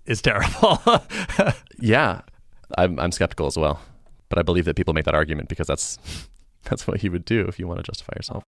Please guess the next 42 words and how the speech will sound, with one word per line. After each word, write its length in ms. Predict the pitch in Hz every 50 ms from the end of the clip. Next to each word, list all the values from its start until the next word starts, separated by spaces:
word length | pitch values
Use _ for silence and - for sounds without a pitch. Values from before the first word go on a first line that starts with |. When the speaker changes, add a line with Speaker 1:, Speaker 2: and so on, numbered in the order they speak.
| _ _ _ _ -
Speaker 1:
There's 340 | 202 214 185 160 180 165 185
also 380 | 180 202 - 196 180 165 151
dyna-, 460 | 127 110 127 127 131 131 131 139 -
different 320 | 135 120 143 135 - 131 120
dynamics 500 | 120 117 117 120 120 113 110 107 101 -
too, 200 | - - 123 110
which 160 | 101 101 98
is, 140 | 104 104 98 101
like, 200 | 101 98 - -
on 180 | - 120 113 113
certain 280 | - - 143 139 131 120
size 260 | - 117 113 110 -
products, 460 | - - 135 135 147 175 190 - -
on 120 | 120 110 107
certain 280 | - 117 - 123 123 110
size 320 | - - 104 104 98 -
teams, 600 | - - 127 123 135 143 151 160 165 165 - - - - - - - - - - -
a 80 | 120 110
certain 220 | - 147 131 131
amount 240 | 135 131 123 117 113
of 80 | 104
specialization 1120 | - - - 120 120 117 - - 113 110 110 98 98 104 110 113 - 131 131 139 139 139 - -
is 200 | - 127 113 104
necessary 720 | 107 104 104 101 - 117 - - 120 117 117 117 113 113
to 300 | - - 113 110 104 98
be 240 | 95 - 101 95 98
able 320 | 98 98 98 92 101 101 92
to 420 | - - 110 104 98 98 95 98 - -
execute 460 | 101 98 - - - - 113 104 92
an 100 | 98 95
overall 680 | 95 92 87 92 95 92 90 90 90 90 90 92 - - - -
vision. 420 | - 101 98 92 107 117 127 135 - - - - -
Speaker 2:
Mm-hmm. 160 | - 92 85 87
Speaker 1:
Like, 80 | 107 107
we're 160 | 117 123 123
working 320 | 127 123 117 - 123 113
on 120 | 110 107 104
a, 180 | 104 107 - -
a 140 | 113 104 101
big 300 | 95 104 104 104 95 104 - - -
project 360 | - 110 104 95 101 - -
now 360 | 104 98 101 101 98 110 117